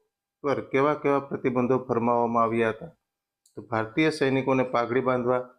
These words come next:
તિલક કરવા અને દાઢી રાખવા પર પ્રતિબંધ ફરમાવવામાં આવ્યા હતા. પ્રશ્ન પાંચ, ઈસવીસન અઢારસો સત્તાવનના સ્વાતંત્ર્ય સંગ્રામનું પરિણામ શું આવ્યું?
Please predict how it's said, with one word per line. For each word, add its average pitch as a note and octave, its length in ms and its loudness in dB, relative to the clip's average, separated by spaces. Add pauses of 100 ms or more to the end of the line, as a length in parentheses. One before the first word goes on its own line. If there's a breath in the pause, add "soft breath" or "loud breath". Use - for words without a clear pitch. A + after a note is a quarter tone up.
(400)
તિલક C3+ 320 -2
કરવા A#2+ 340 0 (340)
અને C3 300 0 (160)
દાઢી A#2+ 360 0
રાખવા B2+ 340 0
પર B2 240 0 (680)
પ્રતિબંધ C3+ 560 -2
ફરમાવવામાં A#2+ 580 2
આવ્યા A2+ 320 2 (460)
હતા. A2+ 300 -4 (1400)
પ્રશ્ન B2+ 300 -4
પાંચ, C#3 280 -2 (720)
ઈસવીસન D#3+ 540 -2 (220)
અઢારસો C3+ 460 0
સત્તાવનના C3+ 720 0 (560)
સ્વાતંત્ર્ય D3 540 0
સંગ્રામનું B2+ 760 -2
પરિણામ B2+ 340 0
શું - 220 0
આવ્યું? G#2+ 380 -2